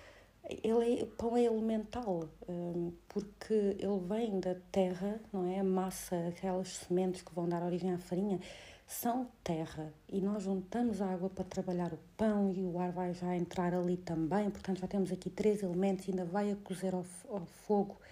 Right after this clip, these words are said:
E estão aqui os quatro elementos. Isto é fascinante.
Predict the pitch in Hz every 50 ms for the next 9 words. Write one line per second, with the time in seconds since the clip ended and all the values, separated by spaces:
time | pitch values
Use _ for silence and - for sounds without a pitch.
0 | - - - - - - - - - - - - - - - - - - _ _
1 | - - 190 190 202 202 190 - - - - - 208 226 233 226 220 - - 226
2 | 220 202 - - - - - 208 220 214 - 214 202 202 208 208 208 196 185 175
3 | 180 - - - - - - - - - - - 196 180 - 214 208 208 - 190
4 | 180 - - 190 170 170 160 160 160 -